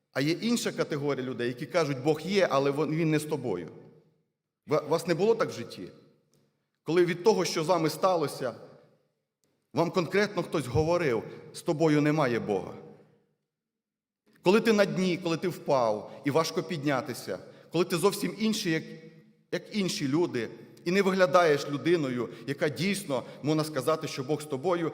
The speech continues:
находились люди, можливо, які казали: «З тобою Бога немає». Це так дуже важко б'є в серце. Так колись Ісусу сказали. І не один раз.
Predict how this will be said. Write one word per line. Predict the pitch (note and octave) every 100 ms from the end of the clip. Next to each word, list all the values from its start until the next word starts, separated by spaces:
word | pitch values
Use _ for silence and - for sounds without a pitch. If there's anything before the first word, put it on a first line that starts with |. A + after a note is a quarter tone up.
| -
находились | C#3 E3 B3+ A#3 A3+ G#3+ F#3+
люди, | F#3+ D#3+ D3
можливо, | C#3 C#3 B2+ A#2+ A2 - - -
які | A2+
казали: | D#3+ D3+ B2 C3+ A#2 - - -
«З | -
тобою | D3+ C3+ C3
Бога | B2 B2 A#2+
немає». | A#2 A#2 G#2
Це | C#3+
так | C3+ D3+
дуже | D#3+ C3+
важко | C#3+ C#3 - A#2+
б'є | B2 D3
в |
серце. | - D#3+ D3+ - - - _ _ _ _ _ _ _ _ _ _ _ _
Так | D#3
колись | F3 F3 -
Ісусу | D3+ F3 -
сказали. | A2 - F#2 F2 F2+ - _ -
І |
не | F#3
один | G3 F3+ F#3+
раз. | F#3 F#3 -